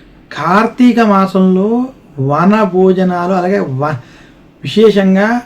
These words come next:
వన భోజనానికి సంబంధించినటువంటి కార్యక్రమాలు ఎలా ఆచరించాలి అంటే, మనం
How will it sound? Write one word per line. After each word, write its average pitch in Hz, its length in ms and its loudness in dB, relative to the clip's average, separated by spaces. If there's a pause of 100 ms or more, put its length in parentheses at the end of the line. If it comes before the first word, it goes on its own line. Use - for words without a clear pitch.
(540)
వన 156 320 -2
భోజనానికి 202 680 2
సంబంధించినటువంటి 180 840 -4 (140)
కార్యక్రమాలు 196 760 0
ఎలా 165 180 -2
ఆచరించాలి 147 580 -6
అంటే, 131 580 -8 (1400)
మనం 214 600 2